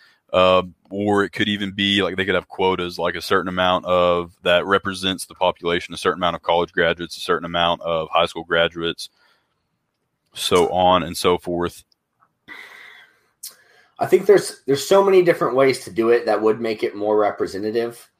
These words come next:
Speaker 1: Oh, and none of which
Speaker 2: Um,
Speaker 1: are gonna happen. We're just
Speaker 2: But
Speaker 1: talking
Speaker 2: yeah,
Speaker 1: for fun.
Speaker 2: probably. No, no, for sure. I'm just trying to run my mind through it, but it's, it's like, hmm. To me, I don't like the idea of, like, the jury duty type of, of Congress, because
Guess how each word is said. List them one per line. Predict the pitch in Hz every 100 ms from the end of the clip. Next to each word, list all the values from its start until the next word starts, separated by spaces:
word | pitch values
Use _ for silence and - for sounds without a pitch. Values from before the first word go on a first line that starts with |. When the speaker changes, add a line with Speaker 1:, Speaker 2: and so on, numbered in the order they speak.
| _ 87
Speaker 1:
Oh, |
and | 87 110
none | 196
of | 151
which | - -
Speaker 2:
Um, | 110
Speaker 1:
are |
gonna | 98 87
happen. | 113 107 80 87 _ - _ _ -
We're | 117
just | -
Speaker 2:
But | 190
Speaker 1:
talking | -
Speaker 2:
yeah, | 98 -
Speaker 1:
for |
fun. | 135
Speaker 2:
probably. | 95 92 90 - - _ 381
No, | 330
no, | 233 208
for | 202 208
sure. | 233 190
I'm | 226
just | 220 -
trying | 220 180
to |
run | 170 165
my | 135
mind | 117 139 156
through | 123 113
it, | 113 117
but | 127
it's, | - -
it's | 127 -
like, | 143 127 - - - _ _ _ _ _ _ _ _ _ _ _ _ _
hmm. | 117 87 78 _ _ - _ _ _ -
To | 185
me, | 202 214
I | 175
don't | 170 165
like | 165 165
the | 160
idea | 135 139 143
of, | 120
like, | 139 120
the | 123
jury | 107 120 110 92
duty | 101 92 87
type | - - 98 -
of, | 92 82 _ -
of | 90
Congress, | - 104 90 85 82 -
because | - - 90 - 92 87 85 82 -